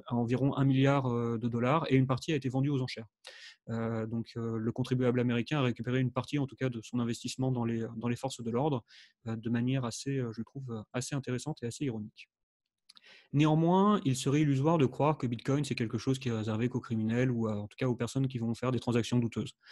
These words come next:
Et entre deux mille douze et deux mille seize, il y a une véritable professionnalisation du secteur. C'est à ce moment-là que les fonds d'investissement, on va en citer quelques-uns tout à l'heure, principalement américains,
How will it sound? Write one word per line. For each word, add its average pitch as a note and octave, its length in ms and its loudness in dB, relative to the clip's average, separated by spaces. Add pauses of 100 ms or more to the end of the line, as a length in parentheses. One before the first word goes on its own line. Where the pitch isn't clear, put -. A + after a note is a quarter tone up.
(260)
Et B2 40 2
entre C3+ 220 8
deux D3+ 100 10
mille E3 140 10
douze D#3+ 180 4
et C#3 60 6
deux C3 80 6
mille C3 180 6
seize, D#3+ 320 8
il C3 160 4
y C3+ 60 8
a C#3+ 40 8
une C#3+ 120 6
véritable B2+ 440 4
professionnalisation B2+ 920 4
du A#2 60 2
secteur. G#2 420 -4 (420)
C'est - 220 4
à C3 40 10
ce C#3 140 4
moment-là C#3+ 480 10
que F3 160 0
les C#3+ 200 8
fonds C3 160 4
d'investissement, B2+ 880 4
on G#2+ 60 -2
va G#2+ 80 2
en G#2+ 40 4
citer A#2+ 220 -4
quelques-uns A#2 320 0
tout - 140 -10
à A#2 60 4
l'heure, C3+ 140 4
principalement A#2+ 440 -2
américains, B2 440 2